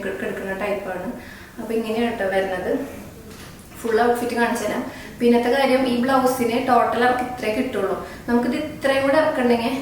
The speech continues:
ഇത്രയും കൂടി സെറ്റ് ആയേനെ. പക്ഷെ ഈ തുണി ഇത്രേ ഉണ്ടായിരുന്നുള്ളൂ. അപ്പൊ അതുകൊണ്ട് തന്നെ ഉള്ള ഇറക്കത്തിലാണ് അവര് നമുക്ക് തയ്ച്ചു തന്നത്. അപ്പൊ ദേ ഇതാണ് നമ്മുടെ ഫൈനൽ ലുക്ക്. ഇപ്പൊ ഇഷ്ടമായെന്ന്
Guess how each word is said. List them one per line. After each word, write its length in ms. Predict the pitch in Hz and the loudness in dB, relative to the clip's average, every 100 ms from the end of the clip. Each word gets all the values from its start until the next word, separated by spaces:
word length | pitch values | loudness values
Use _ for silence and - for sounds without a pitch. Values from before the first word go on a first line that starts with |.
| 254 | -4
ഇത്രയും 240 | - 214 | -4 -4
കൂടി 120 | 214 240 | -4 -4
സെറ്റ് 200 | 240 - 208 | -4 0 0
ആയേനെ. 220 | 190 202 | 0 -2
പക്ഷെ 160 | 240 240 | -2 -2
ഈ 40 | 247 | 0
തുണി 200 | 254 233 | 2 2
ഇത്രേ 200 | 233 240 240 | 4 4 6
ഉണ്ടായിരുന്നുള്ളൂ. 520 | 220 185 190 208 208 - - - - | 6 4 0 0 0 -2 -8 -14 -4
അപ്പൊ 120 | 220 | -2
അതുകൊണ്ട് 260 | 214 214 233 | 0 0 2
തന്നെ 160 | 233 240 | 2 4
ഉള്ള 220 | 233 220 254 | 2 4 6
ഇറക്കത്തിലാണ് 640 | 254 254 240 247 247 247 285 285 233 | 6 2 0 2 4 4 2 0 -2
അവര് 240 | 214 220 - | 0 0 0
നമുക്ക് 300 | 247 - 220 226 247 | 0 0 0 -2 0
തയ്ച്ചു 300 | 226 214 220 | -2 -2 -2
തന്നത്. 280 | 214 190 226 - - - - - - 208 | -2 -2 -4 -6 -10 -16 -16 -16 -10 -6
അപ്പൊ 120 | 214 214 | -4 0
ദേ 80 | 226 - - | 0 -2 -2
ഇതാണ് 240 | 233 226 226 226 | 2 2 4 2
നമ്മുടെ 240 | 208 233 - - | 2 0 -2 -2
ഫൈനൽ 300 | 214 196 196 202 | 0 0 -2 -4
ലുക്ക്. 240 | 202 247 311 - - | -4 -4 -6 -8 -14
ഇപ്പൊ 120 | - 233 | -4 -4
ഇഷ്ടമായെന്ന് 400 | - 226 220 | 0 2 4